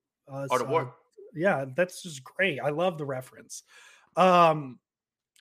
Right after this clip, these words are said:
Speaker 1: this is, and I've said it on this podcast before, and I'm gonna say it again.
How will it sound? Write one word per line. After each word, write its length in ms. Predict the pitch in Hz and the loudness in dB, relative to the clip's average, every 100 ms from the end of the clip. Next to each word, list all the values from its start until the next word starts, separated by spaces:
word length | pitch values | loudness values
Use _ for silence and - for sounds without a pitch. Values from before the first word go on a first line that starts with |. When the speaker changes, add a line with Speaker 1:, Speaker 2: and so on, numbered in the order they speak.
| _ | _
Speaker 1:
this 320 | 160 190 233 | 0 2 2
is, 360 | 285 277 262 202 | 0 -2 -2 -4
and 140 | 180 | -2
I've 140 | 202 202 | -2 -4
said 220 | - 247 | -6 -4
it 100 | 247 | -2
on 140 | 226 | -2
this 160 | 214 202 | -4 -6
podcast 720 | 190 185 175 160 147 - - | -2 -4 -2 -6 -6 -8 -14
before, 460 | - - - 160 190 | -18 -14 -6 -2 -2
and 100 | 165 | -4
I'm 80 | 131 | -8
gonna 160 | 139 | -12
say 260 | 156 - 175 | -14 -8 -6
it 60 | 165 | -6
again. 480 | 147 139 156 120 | -6 -6 -6 -8